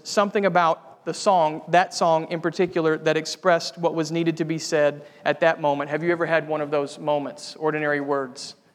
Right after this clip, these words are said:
don't work, and you sing a song. Friends, our passage today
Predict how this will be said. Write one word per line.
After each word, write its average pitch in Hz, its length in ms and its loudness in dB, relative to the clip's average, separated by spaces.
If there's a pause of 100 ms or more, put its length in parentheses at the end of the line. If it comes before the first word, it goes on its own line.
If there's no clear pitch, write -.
don't 147 200 0
work, 139 280 -2
and 131 260 -8 (840)
you 147 220 -16
sing 143 220 -10
a 156 40 -10
song. 175 400 -4 (1300)
Friends, 180 220 4
our 180 140 4
passage 214 520 -2
today 151 500 0